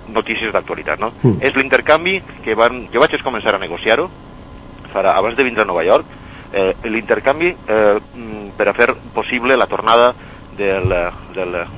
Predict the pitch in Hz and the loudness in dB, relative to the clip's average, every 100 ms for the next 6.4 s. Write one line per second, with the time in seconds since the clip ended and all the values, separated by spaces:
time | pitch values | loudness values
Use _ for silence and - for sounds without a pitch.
0 | - 85 85 80 80 90 92 95 113 120 | -12 -10 -8 -10 -8 -4 -2 4 6 6
1 | 101 - 85 92 101 98 117 117 113 156 | 2 -2 -2 0 4 4 6 6 4 -4
2 | - 131 - - 110 104 95 113 113 107 | -8 -4 -4 -2 0 0 4 4 4 0
3 | 98 98 107 123 107 127 143 139 139 104 | 0 0 0 2 6 6 4 -6 0 0
4 | 147 - 113 101 101 - 76 - - - | 2 4 8 8 6 -2 -4 -6 -6 -10
5 | - 147 131 165 160 - - - - - | -8 -6 -6 -10 -14 -18 -18 -18 -16 -6
6 | 123 120 107 | 0 4 6